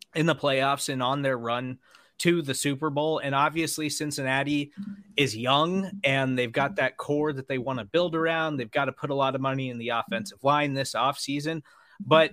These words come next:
if I were to tag, like, o-, out of any of, like, the top guys outside of, like, Davante Adams, I think Jessie Bates is a guy that I'd be like, "Just whatever we gotta do to keep that dude.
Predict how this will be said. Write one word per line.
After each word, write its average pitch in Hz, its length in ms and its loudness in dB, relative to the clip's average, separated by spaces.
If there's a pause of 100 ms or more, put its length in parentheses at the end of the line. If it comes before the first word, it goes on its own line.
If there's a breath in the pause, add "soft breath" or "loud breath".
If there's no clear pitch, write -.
(140)
if 165 240 4
I 170 240 4
were 208 240 4
to 196 300 -4
tag, 151 580 0
like, 131 380 0
o-, 139 200 4
out 143 120 2
of 135 120 -4
any 156 260 0
of, 151 180 0
like, 135 160 -2
the 131 80 -8
top 131 360 -2 (100)
guys 135 400 0
outside 127 260 -2
of, 127 60 -8
like, 123 160 -6 (360)
Davante 131 440 -2
Adams, 131 300 -4
I 160 60 0
think 202 180 -2
Jessie 170 300 0
Bates 147 260 -2
is 123 80 -4
a 123 60 -2
guy 117 220 -2
that 110 140 -4
I'd 120 180 -2
be 127 80 -2
like, 113 240 -4 (560 soft breath)
"Just - 120 -6
whatever 175 320 6
we 156 80 2
gotta 139 180 2
do 123 120 0
to 107 80 -8
keep 110 240 -8
that 87 200 -10
dude. 67 200 -18